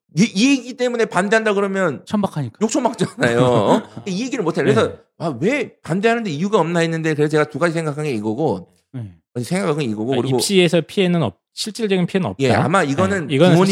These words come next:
Speaker 1: 부모님들도 알 거예요.
Speaker 3: 예, 명확합니다.
Speaker 1: 예.
Speaker 3: 예, 이건 없습니다.
Speaker 1: 예.
Speaker 3: 네.
Speaker 2: 음.
Speaker 1: 그리고 이제 학업 분위기,
Speaker 2: 네.
Speaker 1: 이거 우리가 이제 좀 조사를 해봐야 돼요. 학업 분위기가 제가 이제 상상을 해봤어요. 학업
Speaker 2: 네.
Speaker 1: 분위기가 얼마나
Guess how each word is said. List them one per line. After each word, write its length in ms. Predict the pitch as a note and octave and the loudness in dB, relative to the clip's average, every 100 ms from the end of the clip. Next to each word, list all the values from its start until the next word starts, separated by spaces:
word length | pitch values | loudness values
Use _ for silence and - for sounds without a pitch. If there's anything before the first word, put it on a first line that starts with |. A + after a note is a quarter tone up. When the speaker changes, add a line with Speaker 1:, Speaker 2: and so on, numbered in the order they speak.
| F#3 | 6
Speaker 1:
부모님들도 200 | G#3 G3+ | 6 4
알 160 | B2+ C3+ | 0 -4
거예요. 320 | A#2+ G2+ F2 | -4 -6 -8
Speaker 3:
예, 60 | A2 | -4
명확합니다. 680 | A2 B2+ B2+ D#3 D#3 A2 G#2 | 0 0 0 -2 -2 -2 -4
Speaker 1:
예. 220 | E3+ - | -4 -4
Speaker 3:
예, 100 | A2 | -4
이건 180 | A#2 B2 | 0 0
없습니다. 460 | F#2+ - A2+ F2+ E2 | 0 -4 -6 -8 -14
Speaker 1:
예. 240 | F#2+ G2+ | -16 -16
Speaker 3:
네. 160 | - E2 G2+ - | -20 -20 _ -20
Speaker 2:
음. 100 | G2 _ - | -20 _ -8
Speaker 1:
그리고 180 | D3 F3 | -2 -2
이제 120 | D3 | -2
학업 320 | C#3+ C#4+ E4+ | -2 -4 -4
분위기, 480 | A3+ G3+ C#3 A2 F#2 _ _ _ | -6 -8 -6 -8 -10 _ _ _
Speaker 2:
네. 80 | C3+ | -4
Speaker 1:
이거 100 | E3+ | 2
우리가 280 | F#3+ C#3+ D3 | 2 2 0
이제 120 | B2+ A#2 | -2 -4
좀 140 | A2 | -8
조사를 300 | A#2+ A2+ A#2 | -8 -6 -4
해봐야 240 | D3 A#2+ F#2 | -2 -2 -4
돼요. 100 | G2 | -8
학업 220 | E3+ F3 | -8 -8
분위기가 720 | E3 D3 A#2 G#2+ C3 F2 - _ _ _ _ _ _ - | -10 -12 -8 -2 -2 -4 -10 _ _ _ _ _ _ -4
제가 240 | C#3+ F3+ | 0 0
이제 60 | D3 | 0
상상을 380 | C#3+ C#4+ B3 E3+ | -4 -4 -2 -2
해봤어요. 380 | D3 A2+ G2+ G2 | -2 -6 -10 -12
학업 180 | G3 F#3 | -8 -8
Speaker 2:
네. 60 | |
Speaker 1:
분위기가 240 | E3+ D3 A#2 | -6 -4 -2
얼마나 360 | B2 A#2+ F#2 | 0 0 -2